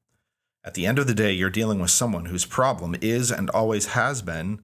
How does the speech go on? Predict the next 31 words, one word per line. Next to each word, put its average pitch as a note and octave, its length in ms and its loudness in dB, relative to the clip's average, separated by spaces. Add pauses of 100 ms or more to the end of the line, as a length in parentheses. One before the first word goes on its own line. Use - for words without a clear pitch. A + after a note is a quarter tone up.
(120)
sin G2 480 2
that G2+ 120 0
darkens F#2+ 380 0
our F2 120 2
hearts, - 340 -4
sin B2 480 2 (300)
that - 140 -4
leaves G2+ 240 0
us - 240 0
enchained A#2 640 0
and - 160 -4
shackled G#2 680 2 (580)
slaves G2 880 2 (180)
to B2 220 2
that F#2 240 0
sin, F#2 280 2
sin A#2+ 320 2
that - 140 -4
puts - 220 -8
us - 100 -4
under G#2+ 140 -2
the G2 100 -6
bondage G2+ 500 -4 (320)
of E2 240 -6
death. F#2+ 320 -2 (1900)
The G#2 80 -12
people D3 340 -4
that B2 120 -2
we G2 80 -2
come A#2 240 -4
across - 680 -4